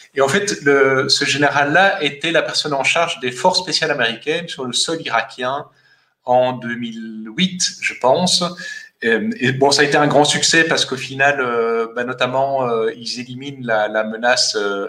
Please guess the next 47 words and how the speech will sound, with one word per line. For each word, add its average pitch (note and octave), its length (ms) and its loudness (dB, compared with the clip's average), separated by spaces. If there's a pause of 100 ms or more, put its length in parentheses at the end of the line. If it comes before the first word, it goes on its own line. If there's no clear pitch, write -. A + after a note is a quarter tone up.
(100)
al-Zarqawi, A2+ 880 -2 (580)
donc, A#2 300 -6
euh, A2 60 0
Al-Qaïda, A#2+ 880 2 (120)
euh, G#2 440 -4 (480)
voilà, A#2+ 240 -6
donc A2 260 -14
il G2+ 60 -14
y - 20 -12
a, G2+ 60 -14
il G2+ 100 -20
y - 40 -20
a, - 40 -18
il G2 120 -20
y G2 40 -20
a, G2+ 40 -20
il G2 120 -20
y G#2+ 40 -16
a... G2+ 100 -16 (840)
Et F3 140 2
il, E3 600 -4
il D3 100 2
explique - 720 0
dans G3+ 200 4
son F3 220 0
bouquin, G#3 360 2
c'est - 140 2
vraiment D3+ 380 6
un A2+ 140 4
guide, F#3 460 -4
euh, G2 520 -6 (120)
méthodologique, B2 600 -2
si - 140 -8
vous G#3+ 60 -18
voulez, B2 160 -2
en G#3 120 4
deux D3+ 120 -2
cent E3+ 180 -2
cinquante A#2+ 360 -4
pages, G#3+ 260 4
il C3 100 -6
explique, G#3+ 420 -4
tiens, G3 200 2
qu'est-ce G#3 240 0
que F3+ 100 -6
j'ai D3 160 -2
dû D#3 280 -16